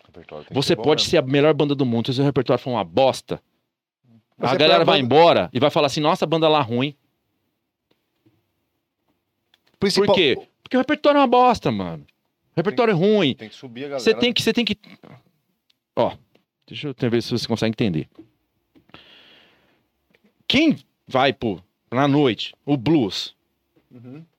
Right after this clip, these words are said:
Speaker 2: você vai pro blues, mano, você não vai lá pra se divertir?
Speaker 3: Com certeza.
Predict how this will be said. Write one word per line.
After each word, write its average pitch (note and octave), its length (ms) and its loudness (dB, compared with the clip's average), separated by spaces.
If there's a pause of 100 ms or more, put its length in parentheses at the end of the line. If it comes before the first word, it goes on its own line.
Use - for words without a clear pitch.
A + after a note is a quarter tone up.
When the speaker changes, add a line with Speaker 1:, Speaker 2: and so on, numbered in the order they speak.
(200)
Speaker 2:
você A3+ 160 0
vai D4 120 4
pro A#3 180 0
blues, F#3+ 360 2
mano, E2 280 -4 (120)
você A3 100 -2
não C4 80 2
vai B3 140 2
lá G#3+ 100 4
pra B2 320 2 (480)
se - 160 -12
divertir? A#2 520 0 (100)
Speaker 3:
Com - 140 -18
certeza. A#2+ 420 -12